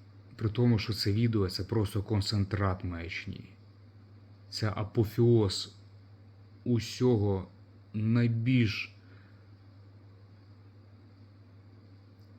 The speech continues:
тупого, що я чув про бригаду останнім часом. По деяким моментам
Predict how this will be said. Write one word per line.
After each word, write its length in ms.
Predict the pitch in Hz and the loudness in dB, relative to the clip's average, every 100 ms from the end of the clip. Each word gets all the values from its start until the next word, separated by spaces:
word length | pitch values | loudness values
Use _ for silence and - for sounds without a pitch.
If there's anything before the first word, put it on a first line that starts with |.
| - | -6
тупого, 720 | - 143 - 131 120 95 92 - - - - - - - | 0 0 4 4 6 4 -2 -14 -20 -20 -20 -20 -20 -18
що 400 | - - 120 120 | -12 -2 2 4
я 60 | |
чув 300 | 110 120 104 | 2 0 0
про 160 | 107 104 | 0 0
бригаду 600 | 104 98 110 123 104 87 - - - - - - - - - - - - - | 2 2 2 0 -2 -6 -10 -20 -20 -20 -20 -20 -20 -20 -20 -20 -20 -20 -12
останнім 640 | - 101 - 113 107 101 92 | -6 -4 -4 -2 0 0 -2
часом. 420 | - 85 - - - - - - - - - - - - - - - - - - - - - - - - - - - | -6 -10 -10 -12 -16 -18 -20 -20 -20 -20 -20 -20 -20 -20 -20 -20 -20 -20 -20 -20 -20 -20 -20 -20 -20 -20 -20 -10 -2
По 80 | 120 | 4
деяким 440 | 139 139 131 123 | 6 4 4 4
моментам 640 | 123 139 143 120 104 92 | 6 6 6 4 2 -4